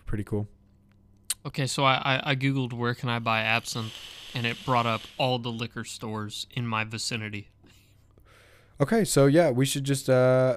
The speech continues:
Speaker 1: <sighs> let's go get some absinthe. <laughs>
Speaker 2: All right, sounds good, dude.
Speaker 1: <laughs>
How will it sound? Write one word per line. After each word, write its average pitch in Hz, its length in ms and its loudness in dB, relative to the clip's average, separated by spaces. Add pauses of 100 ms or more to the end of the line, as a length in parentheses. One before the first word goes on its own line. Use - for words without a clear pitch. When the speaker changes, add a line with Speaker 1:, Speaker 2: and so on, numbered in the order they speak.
(140)
Speaker 1:
<sighs> 113 80 -2
let's - 1080 0
go 135 120 -2
get 147 200 6
some 120 180 2
absinthe. 120 480 -2 (420)
<laughs> - 440 -4
Speaker 2:
All 175 180 8
right, 196 440 6
sounds 185 320 6
good, 208 320 6
dude. 147 340 0
Speaker 1:
<laughs> - 40 -4